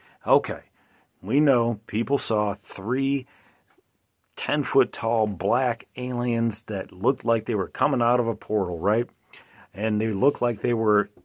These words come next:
coming in and out of our dimension, and they freaked everybody out and everybody ran.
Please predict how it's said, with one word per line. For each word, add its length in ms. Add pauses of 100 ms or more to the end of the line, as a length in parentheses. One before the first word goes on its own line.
coming 300
in 140
and 120
out 180
of 180
our 200
dimension, 720
and 280
they 80
freaked 380
everybody 400
out 80
and 80
everybody 320
ran. 280